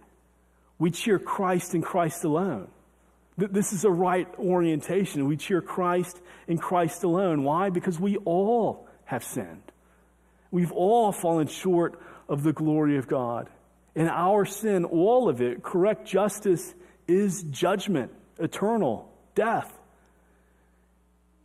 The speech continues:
There's a great king whose wrath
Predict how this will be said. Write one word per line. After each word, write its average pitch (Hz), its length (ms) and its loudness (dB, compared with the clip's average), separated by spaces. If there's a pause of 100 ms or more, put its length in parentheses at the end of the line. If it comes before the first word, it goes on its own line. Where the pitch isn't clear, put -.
(220)
There's 165 180 2
a 185 40 2
great 190 540 0
king 175 480 0 (480)
whose 175 280 2
wrath 165 580 0